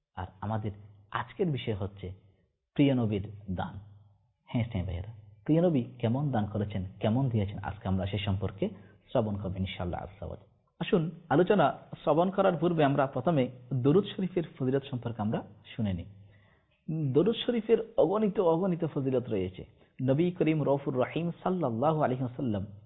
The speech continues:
ইরশাদ করেন, "যে ব্যক্তি আমার উপর দরুদ শরীফ পাঠ করা ভুলে গেল, সে জান্নাতের রাস্তা ভুলে গেল।" মাআযাল্লাহ। প্রিয় ইসলামী ভাইয়েরা ও মাদানী চ্যানেলের দর্শক শ্রোতা, আসুন আমরা প্রত্যেকটা ভালো ভালো কাজের পূর্বে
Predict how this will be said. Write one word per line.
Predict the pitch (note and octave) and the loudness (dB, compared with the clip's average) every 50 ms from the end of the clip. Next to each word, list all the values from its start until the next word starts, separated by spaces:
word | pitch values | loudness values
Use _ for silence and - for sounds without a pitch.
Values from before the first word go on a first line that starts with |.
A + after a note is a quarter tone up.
| - - _ | -20 -10 _
ইরশাদ | A#2+ A2+ - - A2 G2+ - - | -8 -8 -6 -6 -6 -8 -6 -8
করেন, | G2+ F#2 G#2 - - - - - - - _ _ - | -6 -6 -6 -8 -8 -12 -20 -20 -20 -20 _ _ -8
"যে | C3 A#2+ D3+ G#3 A3+ | -2 2 4 6 6
ব্যক্তি | A3+ G#3+ F3 D3+ - - A#2 F#2+ G2 - - - - - - _ _ _ | 6 6 4 2 -2 -6 -6 -6 -6 -8 -14 -20 -20 -20 -20 _ _ _
আমার | B2 C3+ E3 G3 G3 | -2 0 2 2 2
উপর | G3 F#3+ - D#3+ E3 E3 D#3 | 2 2 2 2 2 2 2
দরুদ | B2+ A2+ A2+ B2 B2 C#3+ E3+ - - - | -2 -2 0 0 2 2 2 0 -2 -2
শরীফ | - E3 D3+ C3+ - - - - - | 0 0 0 0 -2 -4 -12 -6 -2
পাঠ | B2 B2+ E3 F3+ - - - | -2 0 0 -2 -4 -8 -4
করা | C3 A#2+ A2+ | -2 -2 -2
ভুলে | G#2+ A2 G#2+ A2 G#2 | 0 -2 -2 -2 -2
গেল, | G2 G2+ F#2+ G2+ B2+ F3+ A#3+ - - - - | -2 -2 -2 -2 -2 -4 -6 -10 -14 -10 -4
সে | - D#3 C3+ | -2 -2 -2
জান্নাতের | A#2 A#2+ A#2 G#2 G#2 B2 C#3 C#3 - B2 G2 F#2 | 0 -2 -2 -2 0 -2 -2 -4 -4 -6 -4 -4
রাস্তা | F#2 F#2 F#2+ - A#2 G2+ | -6 -6 -6 -6 -6 -4
ভুলে | F#2 F#2 F2+ F2+ F2+ | -4 -6 -8 -10 -10
গেল।" | G2 F#2 - - - _ _ _ - | -12 -12 -14 -16 -20 _ _ _ -16
মাআযাল্লাহ। | - - - F#2+ - - - - A#2 - - - - _ _ _ _ _ _ | -14 -14 -12 -12 -12 -12 -12 -12 -14 -16 -18 -20 -20 _ _ _ _ _ _
প্রিয় | - - C#3 A#2 | -2 -2 -2 0
ইসলামী | - - G#2+ F#2 | 0 -2 -2 0
ভাইয়েরা | F#2+ G2+ G2+ G2 G2+ | 0 0 0 2 2
ও | |
মাদানী | G2 F#2+ G2+ A2+ A#2+ A#2+ | 0 0 0 0 -2 -2
চ্যানেলের | A#2+ B2 G#2+ G2+ - | -2 -4 -4 -4 -6
দর্শক | A2 - - - A#2+ - | -6 -6 -6 -6 -8 -6
শ্রোতা, | - A#2 A2 A2 G2 - - - - - - - | -8 -8 -8 -6 -8 -10 -12 -20 -20 -16 -10 -8
আসুন | - - - E3 - - - - - _ _ _ _ _ _ - | -6 -4 -4 -4 -6 -8 -12 -18 -20 _ _ _ _ _ _ -6
আমরা | B2+ A#2+ G#2+ G2 - - - - - - | -4 -4 -4 -4 -6 -10 -16 -18 -10 -6
প্রত্যেকটা | - F3+ F3+ - - F#3+ F3 - D#3+ A#2+ | -4 -4 -4 -2 -4 -4 -2 -2 -2 -2
ভালো | G#2+ A2 B2 B2 | 0 0 0 0
ভালো | A#2+ A#2 A#2 A2 G#2+ - - - - - - | 0 0 0 -2 -4 -6 -12 -20 -20 -20 -8
কাজের | - A2+ A#2 A#2+ D3+ D3+ - - | -6 -6 -4 -4 -6 -8 -8 -8
পূর্বে | B2+ A#2 A2+ G#2 G#2 G2+ | -6 -6 -6 -6 -8 -10